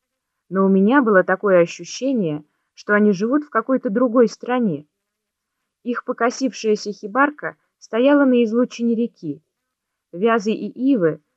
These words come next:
касались её крыши своими ветвями, а заросли хлопчатника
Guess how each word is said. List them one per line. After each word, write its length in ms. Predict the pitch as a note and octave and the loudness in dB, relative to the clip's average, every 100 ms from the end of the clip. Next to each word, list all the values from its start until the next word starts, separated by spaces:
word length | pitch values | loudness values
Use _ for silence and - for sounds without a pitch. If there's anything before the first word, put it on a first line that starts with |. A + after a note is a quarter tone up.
| _ | _
касались 540 | - F#3+ C#4+ C#4+ C4 G#3+ | -12 -6 0 0 0 -2
её 140 | G3+ | -2
крыши 400 | - A#3 B3+ A3+ | 0 -2 -2 -4
своими 440 | - G3 G#3 G#3 | -6 0 2 2
ветвями, 640 | G3+ A3 F3+ F#3+ D#3 C#3 - _ _ _ _ _ | 0 -4 -4 -2 -2 -4 -12 _ _ _ _ _
а 120 | - F#3 | -6 -4
заросли 480 | G#3 F#3+ F#3 F3+ | 0 0 0 -6
хлопчатника 880 | F3 F3 E3+ - B3 C4+ F#3+ E3+ D3+ | -6 -4 -4 -4 -4 -4 -8 -10 -16